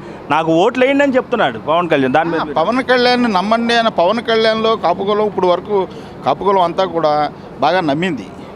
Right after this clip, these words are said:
Speaker 2: నమ్మే ఇప్పుడు మొత్తం టోటల్గా మన గోదావరి జిల్లాల్లో కన్నా కూడా కృష్ణా, గుంటూరు జిల్లాల్లో కూడా కాపుకులం ఒక తాటి మీదకి రావడం జరిగింది.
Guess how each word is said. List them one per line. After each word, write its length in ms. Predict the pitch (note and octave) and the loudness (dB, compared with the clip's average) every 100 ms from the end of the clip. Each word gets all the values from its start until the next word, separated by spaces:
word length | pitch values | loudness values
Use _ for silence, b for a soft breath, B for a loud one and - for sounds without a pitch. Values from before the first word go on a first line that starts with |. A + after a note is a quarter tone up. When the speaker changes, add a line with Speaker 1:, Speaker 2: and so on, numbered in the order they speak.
| - - | -16 -8
Speaker 2:
నమ్మే 380 | B2 D3+ G#3+ B3 | -4 0 2 0
ఇప్పుడు 500 | F#3+ G3 D#3+ E3 G3 B B - | 0 0 2 0 -2 B B -4
మొత్తం 260 | C3 E3 A#3 | -4 -2 -2
టోటల్గా 560 | - F#3 A#3 A#3 A#3+ | 0 0 0 0 0
మన 200 | A#3+ G#3 | -2 -2
గోదావరి 440 | F#3 E3 F#3 A3 G#3+ | 0 2 4 2 2
జిల్లాల్లో 720 | A3+ A3+ A3 A3 A3 G#3+ G#3 | 0 2 2 2 2 0 0
కన్నా 200 | G#3 G#3+ | 0 -2
కూడా 280 | G3 G#3+ A3 | 0 0 0
కృష్ణా, 360 | G3 F#3+ A3 A3 | -2 -8 -2 -2
గుంటూరు 340 | G#3 G3+ G#3 | 0 0 0
జిల్లాల్లో 400 | G#3 G#3+ G#3 G#3 | 2 4 4 2
కూడా 240 | G3 G#3 | 0 -2
కాపుకులం 720 | G3+ G3 G3 G#3 G#3+ G#3 G3+ B B - | -2 0 0 0 2 0 -2 B B -4
ఒక 120 | F3 F#3 | -2 0
తాటి 220 | G3+ G#3+ | 0 0
మీదకి 240 | A3+ G#3 | 0 2
రావడం 320 | F#3+ G3 G3+ | 2 2 0
జరిగింది. 420 | E3+ E3+ D#3+ F#2 | 0 0 -2 -4